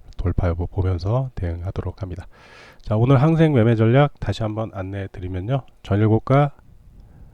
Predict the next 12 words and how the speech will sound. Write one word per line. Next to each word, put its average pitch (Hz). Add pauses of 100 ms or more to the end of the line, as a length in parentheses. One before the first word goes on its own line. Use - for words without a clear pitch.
(140)
이오삼사구 120 (460)
기준으로 90
해서, 127 (1600)
네, 90 (1300)
상단 143
변곡점 139 (240)
이오삼칠팔 123
돌파 95
매-, 85 (100)
매수, 98 (920)
이오삼이일 131
이탈 92